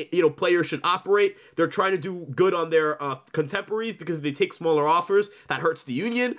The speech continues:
Um, so I completely understand it's more than just a decision about winning and losing and where you wanna go and where you don't wanna go. But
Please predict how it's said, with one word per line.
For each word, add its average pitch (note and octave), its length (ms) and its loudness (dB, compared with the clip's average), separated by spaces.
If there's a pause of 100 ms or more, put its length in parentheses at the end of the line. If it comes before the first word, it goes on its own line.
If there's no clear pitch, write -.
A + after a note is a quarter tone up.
(220)
Um, E3 160 2
so E3+ 140 0
I A3+ 140 2
completely B3 340 -2
understand G#3 560 -2
it's G#3 220 -4
more A#3 240 0
than A#3 120 -6
just G3+ 220 -2
a - 20 -8
decision E3 360 -4
about D3 180 -4
winning D#3 260 0
and C3+ 120 0
losing C3 260 2
and B2 80 -2
where C#3 100 4
you C3 120 -2
wanna B2 160 -2
go B2 160 0
and A#2+ 80 0
where A#2 80 0
you A2+ 80 -2
don't A2+ 160 -2
wanna F#2+ 180 -8
go. F2+ 240 -8 (800)
But G3+ 300 -2